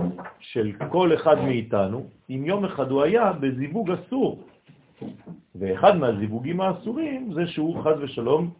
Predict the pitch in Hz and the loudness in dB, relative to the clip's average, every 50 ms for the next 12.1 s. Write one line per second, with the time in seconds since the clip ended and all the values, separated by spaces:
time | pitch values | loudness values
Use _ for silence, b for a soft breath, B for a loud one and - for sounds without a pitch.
0 | _ 123 - 135 139 - - 131 123 120 110 107 117 107 101 92 80 - - - | _ -2 0 0 0 -2 -4 -6 -6 -2 0 2 2 2 2 0 -2 -4 -10 -20
1 | _ _ _ - - _ _ _ _ _ _ _ - - - - - - - 92 | _ _ _ -20 -20 _ _ _ _ _ _ _ -16 -16 -16 -16 -16 -16 -8 -4
2 | 101 101 131 165 180 175 - 131 127 147 170 175 170 - 170 147 139 147 160 160 | 2 6 6 6 6 6 4 2 4 4 4 4 2 2 2 4 4 6 4 4
3 | 160 151 139 123 135 135 127 127 117 113 - 139 135 135 135 127 - 143 131 120 | 4 2 2 4 4 6 6 6 4 4 4 4 4 4 4 2 0 -2 -2 -2
4 | 120 110 - 117 107 104 104 - - 92 87 85 87 - - - - - - - | -2 -2 -2 -2 -4 -4 -4 -6 -6 -6 -6 -6 -8 -10 -12 -16 -16 -6 -4 -2
5 | 127 131 143 208 226 196 143 120 113 120 113 - - - - 104 98 - - - | -2 2 4 6 6 6 6 4 -2 -6 -6 -4 -6 -2 0 0 0 0 -2 -8
6 | - - 202 202 208 180 143 127 127 - - 180 233 254 - - 170 143 139 135 | 0 4 6 6 6 6 4 2 -2 -2 -2 -4 -4 -4 -4 -4 -2 -2 0 0
7 | 127 127 - 170 170 - - 135 156 156 - - - 240 269 269 185 120 98 95 | 0 0 0 -4 -6 -6 -8 -10 -10 -10 -10 -10 -10 -8 -6 -6 -6 -8 -8 -10
8 | 92 98 90 - - - - 147 - 202 214 175 - - _ _ _ _ _ _ | -12 -14 -14 -12 -10 -8 -6 -6 -6 -6 -6 -8 -10 -14 _ _ _ _ _ _
9 | _ _ _ _ _ _ _ _ _ _ _ _ _ 123 120 107 95 - - 85 | _ _ _ _ _ _ _ _ _ _ _ _ _ -8 -6 -4 -4 -4 -4 -6
10 | 87 90 92 90 92 90 90 90 92 - - - - _ _ - - 101 95 113 | -6 -6 -6 -6 -6 -6 -8 -8 -10 -12 -16 -18 -20 _ _ -8 -6 -4 -4 -4
11 | - 127 123 123 151 143 131 139 127 - 127 113 - - 95 90 87 90 90 113 | -4 -4 -4 -4 -4 -2 0 -2 0 0 -2 -4 -4 -4 -6 -4 -4 -6 -6 -8
12 | 156 | -8